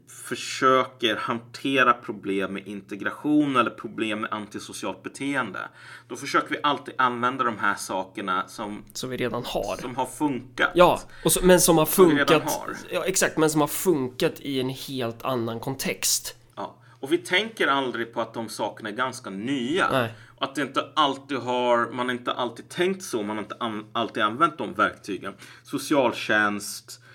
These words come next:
Speaker 1: man har inte alltid haft en, en kriminalvård till exempel. Och man måste förstå hur de här sakerna har växt fram. För det är inte bara på grund av att vi har utvecklats moraliskt och vi har blivit humanistiska, så. Visst, det finns ju humanistiska argument för k-,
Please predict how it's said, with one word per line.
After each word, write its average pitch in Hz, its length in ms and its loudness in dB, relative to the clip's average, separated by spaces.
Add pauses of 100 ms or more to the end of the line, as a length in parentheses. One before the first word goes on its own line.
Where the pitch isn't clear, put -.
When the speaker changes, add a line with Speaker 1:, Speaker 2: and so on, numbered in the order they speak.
(200)
Speaker 1:
man 123 120 -2
har 135 80 2
inte 131 200 2
alltid 120 260 2
haft 147 420 2
en, 107 260 -6
en 110 80 -8
kriminalvård 104 1120 -4
till - 120 -16
exempel. - 460 -16 (760)
Och 127 280 2 (600)
man 165 180 0
måste 185 240 -2
förstå 196 580 4 (140)
hur 131 600 4
de 127 120 -4
här 123 140 0
sakerna 120 480 -4
har 113 60 -4
växt 117 240 -4
fram. 156 380 0
För - 140 -10
det 139 60 0
är 151 40 0
inte 151 160 -4
bara 139 300 4
på 151 140 -2
grund 131 260 0
av 110 80 -2
att 110 100 -8
vi 127 140 2
har 123 200 0
utvecklats 123 560 -2
moraliskt 127 540 0
och 107 100 -6
vi 110 40 -2
har 110 80 0
blivit 101 300 -4
humanistiska, 123 800 -4
så. - 300 -8 (600)
Visst, - 400 -2
det 127 80 -4
finns 127 280 -4
ju 127 60 -2
humanistiska 120 720 0
argument 147 520 2
för 113 160 0
k-, - 60 -14